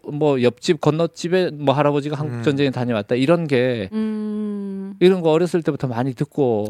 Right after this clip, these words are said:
Speaker 3: 그러니까 한국이 이렇게 발전한 거를 보면서 터키 사람들은 굉장히 뿌듯해할 것
Speaker 2: 네,
Speaker 3: 같아요.
Speaker 2: 네,
Speaker 3: "우리가
Speaker 2: 네.
Speaker 3: 저 사람들을 그렇게 전쟁을
Speaker 2: 그렇죠.
Speaker 3: 도와줬기 때문에 저
Speaker 1: 네, 네, 네.
Speaker 3: 국가가 이만큼 발전한 거다." 뭐 이렇게 느낄 수도 있을
Speaker 1: 네.
Speaker 3: 것 같다라는 생각도 들고.
Speaker 2: 그것도 그렇고 그 육이오 때
Speaker 3: 네.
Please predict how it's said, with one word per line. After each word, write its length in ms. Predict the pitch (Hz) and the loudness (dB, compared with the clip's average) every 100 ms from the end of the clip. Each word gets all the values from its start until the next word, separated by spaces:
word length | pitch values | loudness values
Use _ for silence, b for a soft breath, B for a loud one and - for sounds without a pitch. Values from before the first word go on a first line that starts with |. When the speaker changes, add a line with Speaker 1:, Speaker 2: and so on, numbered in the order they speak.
| 107 254 | -6 -8
Speaker 3:
그러니까 260 | 277 269 | 2 2
한국이 340 | 262 381 415 339 | 2 0 0 0
이렇게 200 | 277 294 | 0 0
발전한 520 | 208 175 302 302 269 | -2 0 2 2 0
거를 200 | 233 208 | 0 0
보면서 360 | 196 180 185 | -2 -2 -2
터키 280 | 185 269 311 | -2 -4 -2
사람들은 440 | 302 269 240 202 185 | 0 2 2 -2 0
굉장히 300 | 202 339 330 | 2 4 2
뿌듯해할 500 | 320 508 - 381 233 | 0 -4 0 2 2
것 120 | - | 6
Speaker 2:
네, 60 | |
Speaker 3:
같아요. 200 | 156 143 | 6 6
Speaker 2:
네, 80 | 120 | 0
Speaker 3:
"우리가 400 | 254 339 277 269 | 2 2 6 6
Speaker 2:
네. 40 | 254 | 6
Speaker 3:
저 180 | 233 196 | 4 2
사람들을 540 | 262 247 240 208 208 | 4 4 2 -2 -2
그렇게 260 | 190 180 190 | -2 -4 -2
전쟁을 460 | 190 190 220 262 | 0 2 4 4
Speaker 2:
그렇죠. 140 | 226 208 | 2 4
Speaker 3:
도와줬기 480 | 208 247 311 - - | 6 8 6 -2 -4
때문에 420 | 311 359 320 240 | -2 0 0 0
저 540 | 208 180 185 185 185 | 0 0 2 2 0
Speaker 1:
네, 0 | |
네, 60 | 160 180 | -4 -8
네. 20 | |
Speaker 3:
국가가 360 | 185 - 214 190 | -6 -2 0 0
이만큼 360 | 185 254 - | 0 -2 -2
발전한 460 | 233 160 220 254 285 | -4 -2 0 0 2
거다." 380 | 254 170 170 175 | 0 0 0 -2
뭐 80 | 170 | -4
이렇게 240 | 190 233 | -2 -2
느낄 420 | 175 190 269 269 | -4 -4 -4 -2
수도 240 | 254 214 214 | -4 -6 -8
있을 260 | 170 - | -6 -6
Speaker 1:
네. 20 | 196 | -2
Speaker 3:
것 80 | 196 | 0
같다라는 420 | 180 - 208 190 | -2 -2 -2 -2
생각도 440 | 254 240 240 240 | -2 -4 -6 -8
들고. 480 | - 160 151 233 165 | -8 -8 -4 -4 -4
Speaker 2:
그것도 220 | - 214 | 0 4
그렇고 300 | 196 190 208 | 4 2 0
그 120 | 180 143 | 2 2
육이오 300 | 165 214 190 | 2 4 2
때 480 | - 139 156 151 196 | 2 2 2 2 2
Speaker 3:
네. 320 | 196 170 | 0 0